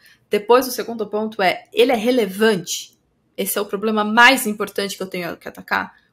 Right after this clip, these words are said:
Porque quando a gente fala de uma estratégia, ele tem que tá, ter esse impacto, né? É, tem que ser o mais importante. O segundo ponto, a gente vai construir uma solução. Essa solução resolve esse problema? Né?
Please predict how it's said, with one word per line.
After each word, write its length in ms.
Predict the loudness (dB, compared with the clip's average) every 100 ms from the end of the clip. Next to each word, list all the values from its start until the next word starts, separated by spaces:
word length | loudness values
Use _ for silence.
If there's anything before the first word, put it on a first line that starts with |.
| -10
Porque 300 | -8 -4 -4 -6
quando 160 | -10 -8
a 20 |
gente 160 | -8 -8
fala 160 | -10
de 80 | -10
uma 100 | -12
estratégia, 520 | -12 -12 -10 -8 -8
ele 120 | -12
tem 140 | -14 -16
que 80 | -10
tá, 200 | -10 -10 -16 _
ter 100 | -12 -10
esse 200 | -10 -10
impacto, 540 | -2 -2 -2 -18 _
né? 160 | -20 -20 _ _ -20 _
É, 180 | -8 -8
tem 200 | -8 -12
que 100 | -14
ser 100 | -10
o 100 | -8
mais 420 | -4 -4 -4 -6
importante. 540 | -8 -10 -12 -14 -18 -18 _ _ _ -20 -20 -20
O 40 | -6
segundo 360 | -6 -4 -6 -2
ponto, 480 | -2 -2 -4 -16 _ _ _ _ _ _ _ _ _ _ -10
a 100 | -8
gente 220 | -8 -2
vai 140 | -2
construir 360 | -2 -4 -4 -4
uma 200 | -2 -2
solução. 600 | -2 -4 -2 -2 -2 -6 _ _ _ _
Essa 260 | 0 2 0
solução 320 | -4 -4 -6
resolve 540 | -4 -4 2 2 2
esse 180 | -2 -8
problema? 540 | -12 -4 -2 -2 -6 -20 _ _ _ _ _ _
Né? 240 | -16 -16